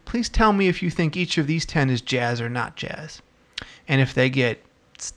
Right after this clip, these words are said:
ten out of ten right, then clearly the training was, uh, very good and they got a good prediction, a good classifier out of this. But if they get something much less, maybe one or two right, worse than chance, right? You should get at least <laughs> five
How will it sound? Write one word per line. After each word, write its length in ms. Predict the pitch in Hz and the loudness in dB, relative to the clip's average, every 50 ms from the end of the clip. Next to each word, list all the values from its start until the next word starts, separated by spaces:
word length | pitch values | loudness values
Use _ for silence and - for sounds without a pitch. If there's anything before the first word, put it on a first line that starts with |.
| _ | _
ten 180 | - - 131 123 | -4 -2 -2 -2
out 120 | 113 110 | -2 -4
of 100 | 110 123 | -6 -6
ten 200 | - - 127 123 | -2 -2 -2 -2
right, 380 | 120 120 123 143 185 247 254 - - _ _ - - - - - - _ | 0 0 2 4 4 2 0 -4 -10 _ _ -20 -20 -20 -20 -20 -20 _
then 280 | - - 135 131 131 131 | -2 0 2 2 2 0
clearly 380 | 131 - 156 151 147 147 143 131 | 2 4 4 6 6 4 4 2
the 100 | 131 127 | 0 -2
training 560 | - - 160 156 156 160 160 170 180 185 175 | -2 0 2 2 2 2 2 0 0 0 2
was, 260 | 151 135 135 135 - | 2 2 2 2 2
uh, 220 | 131 120 117 123 | 0 0 2 0
very 380 | 131 127 131 131 127 127 131 139 | 0 0 0 0 2 2 0 -2
good 320 | 139 139 - 247 254 - | -2 -2 2 2 2 2
and 200 | - - - 127 | 2 -2 -4 -4
they 280 | 123 127 151 156 143 - | -4 -4 -4 -4 -4 -6
got 220 | - - 143 135 | -4 -2 0 0
a 60 | 139 139 | 0 -2
good 200 | 139 139 135 - | -2 -6 -2 0
prediction, 500 | - 147 156 151 - - - 139 127 - | 2 2 2 2 0 -2 -4 -2 -2 -2
a 80 | 127 | 0
good 180 | 127 143 147 - | 2 2 0 2
classifier 640 | - 151 135 127 - 123 - - 123 127 - - | 2 2 2 2 0 -2 -2 -2 -4 -4 -4 -4
out 140 | - - - | -6 -6 -6
of 60 | - | -8
this. 260 | - - - - - - _ _ _ - - - - - - _ - | -12 -14 -14 -14 -16 -16 _ _ _ -20 -20 -20 -20 -20 -8 _ 2
But 100 | 135 135 | 4 4
if 160 | 143 135 - | 4 2 2
they 160 | - 120 135 | 0 0 0
get 340 | 131 143 139 127 123 117 - - - - - - - _ _ _ - - - - _ _ _ _ - | 2 4 4 6 4 2 0 -8 -20 -20 -20 -20 -20 _ _ _ -16 -16 -16 -18 _ _ _ _ -6
something 340 | - - 147 117 131 127 131 | -2 -2 0 2 2 2 0
much 220 | 127 123 - - | 0 -2 -4 -2
less, 420 | 135 143 151 175 196 190 - - - | 2 4 4 4 4 2 -2 -2 -2
maybe 220 | 127 120 123 127 | 0 0 2 0
one 200 | 131 127 131 127 | 2 2 0 0
or 80 | 120 120 | -2 -4
two 280 | - - - 175 175 | -4 0 0 2 2
right, 340 | 180 180 180 185 214 262 320 - - _ _ - | 4 2 2 2 2 0 -4 -6 -12 _ _ 2
worse 240 | 214 156 147 - - | 4 4 4 4 2
than 160 | - 139 127 | -2 -2 -2
chance, 420 | - - 123 123 135 175 170 - | 0 0 0 0 0 -2 -4 -2
right? 220 | - 135 143 147 117 | 0 0 0 0 -2
You 140 | 123 135 127 | -4 -4 -4
should 200 | - - 143 143 | -4 -6 -4 -2
get 100 | 151 135 | -2 0
at 60 | 107 | 0
least 180 | 151 131 - | 0 -2 0
<laughs> 80 | - - | -2 0
five 220 | 107 147 143 - | 0 0 0 -2